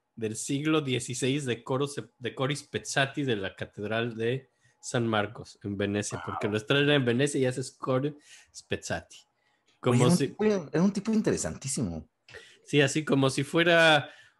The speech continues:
Speaker 1: fucking Alejandro Scarlatti, estrena en San Marcos una ópera con los coros separados, así.
Speaker 2: Qué maravilla, güey.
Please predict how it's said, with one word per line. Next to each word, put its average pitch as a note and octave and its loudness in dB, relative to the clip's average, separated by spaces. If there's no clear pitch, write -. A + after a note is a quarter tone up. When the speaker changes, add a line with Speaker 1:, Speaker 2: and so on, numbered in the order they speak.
Speaker 1:
fucking D3+ 2
Alejandro C#3 0
Scarlatti, D3 -4
estrena D3 -6
en D3 -4
San A#2 -6
Marcos D#3+ -6
una C#3+ 0
ópera D3 -4
con A2 -6
los A2+ -10
coros C#3 -2
separados, - -10
así. G#2 -12
Speaker 2:
Qué - -10
maravilla, C3+ -8
güey. - -12